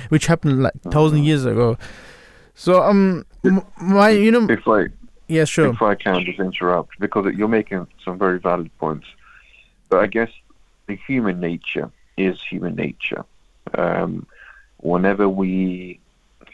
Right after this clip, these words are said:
Speaker 2: think we've evolved or become civilized, you know, our innate abilities or our innate,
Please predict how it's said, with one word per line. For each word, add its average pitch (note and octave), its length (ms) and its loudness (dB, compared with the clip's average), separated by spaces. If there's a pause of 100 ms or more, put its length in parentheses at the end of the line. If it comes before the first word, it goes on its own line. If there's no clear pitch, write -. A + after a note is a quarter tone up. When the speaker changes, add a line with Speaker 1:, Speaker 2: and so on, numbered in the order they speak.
(160)
Speaker 2:
think A2+ 300 0
we've F2 300 -2 (220)
evolved F2+ 640 0
or E2+ 240 -2 (500)
become F2 520 -4 (220)
civilized, F2+ 600 -4 (840)
you F2 60 -10
know, E2+ 240 -4 (1300)
our G2+ 200 2
innate G#2+ 260 -4
abilities F#2+ 640 -4
or F2 180 -2
our E2 120 -2
innate, F#2+ 480 -10